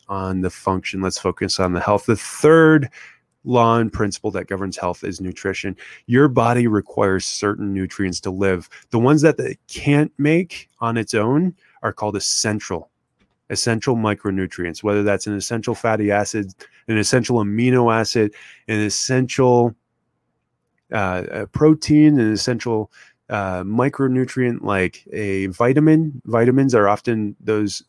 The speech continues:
essential micronutrients that we can't create on their own. Uh, things like vitamin A, vitamins, all your B vitamins, C, D, E, K, those are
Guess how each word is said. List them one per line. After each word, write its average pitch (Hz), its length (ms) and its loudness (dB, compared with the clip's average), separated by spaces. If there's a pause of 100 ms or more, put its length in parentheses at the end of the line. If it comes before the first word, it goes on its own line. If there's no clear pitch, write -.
essential 117 520 -2
micronutrients 107 680 -2
that - 140 -6
we 107 80 -6
can't - 320 -10
create 98 240 -2
on 98 100 0
their 92 160 0
own. 101 180 0 (360)
Uh, 110 100 0
things 120 240 2
like 117 140 4
vitamin 113 420 2
A, 113 440 4
vitamins, 113 680 2
all 110 120 2
your 131 120 4
B 117 240 2
vitamins, 101 480 2
C, 131 600 2 (420)
D, 123 580 2
E, 135 380 0
K, 127 420 0
those 139 260 0
are 143 260 0